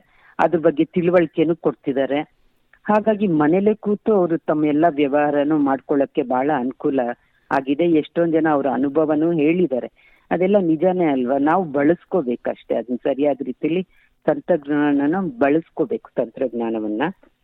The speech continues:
ಆಗ ನಾವು ಕೂತ್ ಕಡೆನೆ ನಾವು ಎಲ್ಲೂ ಹೊರಗಡೆ ಹೋಗ್ದೇನೆ, ಅಕಸ್ಮಾತ್ ಕೆಲವ್ರ ಕೈಲಾಗಲ್ಲ, ಕೆಲವ್ರಿಗೆ ಬೇರೆ ಕರ್ಕೊಂಡು ಹೋಗೋರು ಇರಲ್ಲ, ಅಂಥವ್ರಿಗೆಲ್ಲ ಇದು ನಿಜವಾಗ್ಲೂ ಬಹಳ ಉಪಯುಕ್ತವಾದಂತಹ ಒಂದು ಸಂಗತಿ ಅಲ್ವಾ? ಎಲ್ಲ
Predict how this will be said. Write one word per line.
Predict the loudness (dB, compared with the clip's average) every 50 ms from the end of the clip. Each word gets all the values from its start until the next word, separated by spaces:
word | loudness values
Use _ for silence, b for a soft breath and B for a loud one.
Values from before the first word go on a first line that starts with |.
| _ _ _ _ _ _ _ -2
ಆಗ | 0 0 2 2 2 2 4
ನಾವು | 4 2 2 2 2 0 -2
ಕೂತ್ | -2 _ -2 0 0 0 0 _ -10 -4 -2
ಕಡೆನೆ | 0 2 2 2 2 2 0 2
ನಾವು | 2 2 2 2 2 2
ಎಲ್ಲೂ | 2 2 2 2 0 0
ಹೊರಗಡೆ | 0 0 0 2 2 4 4 4
ಹೋಗ್ದೇನೆ, | 4 4 2 0 -2 -2 -2 -2 -2 -2 -2 -4 -4 -6 b b b b b b b b
ಅಕಸ್ಮಾತ್ | -2 0 2 0 0 0 0 -2 -2 0 0
ಕೆಲವ್ರ | 2 2 4 2 2
ಕೈಲಾಗಲ್ಲ, | 2 2 2 2 4 4 4 4 2 2 0 0 0 0 0 0
ಕೆಲವ್ರಿಗೆ | -2 _ 0 2 2 4 2 2 4 2 2 4 4 2 2 2 0 0 b b b b b b _ _ 0
ಬೇರೆ | 2 2 4 2 2
ಕರ್ಕೊಂಡು | 2 0 -2 -2 -2 -2 -2 0 2 2
ಹೋಗೋರು | 2 2 2 2 2 2
ಇರಲ್ಲ, | 0 -2 -2 -2 -2 -2
ಅಂಥವ್ರಿಗೆಲ್ಲ | -2 -2 -4 -4 -2 -2 -2 0 0 0 2 2
ಇದು | 2 2 0 0 0
ನಿಜವಾಗ್ಲೂ | -2 -2 -2 -2 -2 -2 0 -2 0
ಬಹಳ | 0 0 0 0 0 0 0 0 0 -2 -4 -6 -10 _ _ _ _ _ _ _ _ _
ಉಪಯುಕ್ತವಾದಂತಹ | -6 -6 -4 -2 -4 -4 -4 _ _ 0 0 2 2 0 0 -2 -6 -4 -4 -4 -2 -2
ಒಂದು | -2 -2 0 -2 -2 -2 -2 0 0 0 -2 -2 -6 -8 _ _ _ _ _ _ _ _ _ _ -6
ಸಂಗತಿ | -2 0 0 0 0 -2 -2 _ -2 -2
ಅಲ್ವಾ? | 0 0 0 0 0 2
ಎಲ್ಲ | 2 2 2 4 4